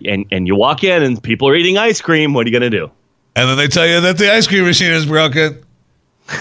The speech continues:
Speaker 2: How can the ice cream machine be broken if people are sitting here eating ice cream? That's all I'm asking. <laughs>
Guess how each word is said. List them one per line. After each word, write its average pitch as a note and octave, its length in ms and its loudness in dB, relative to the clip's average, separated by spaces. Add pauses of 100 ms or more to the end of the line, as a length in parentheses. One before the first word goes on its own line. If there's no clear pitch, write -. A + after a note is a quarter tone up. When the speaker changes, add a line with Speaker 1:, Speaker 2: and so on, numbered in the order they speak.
(220)
Speaker 2:
How - 140 4
can D#3+ 140 0
the F3 140 2
ice F#3 160 4
cream G3 220 0
machine G#3 320 0
be G#3+ 100 2
broken A#3 400 2 (180)
if E3 200 2
people F3 260 0
are F#3 120 0
sitting G#3+ 300 -2
here A#3 200 0
eating C4+ 280 2
ice D4+ 280 0
cream? B3+ 400 -6 (480)
That's D#3+ 160 0
all F#3+ 160 2
I'm A#3 120 2
asking. G#3+ 540 0 (480)
<laughs> - 1200 -10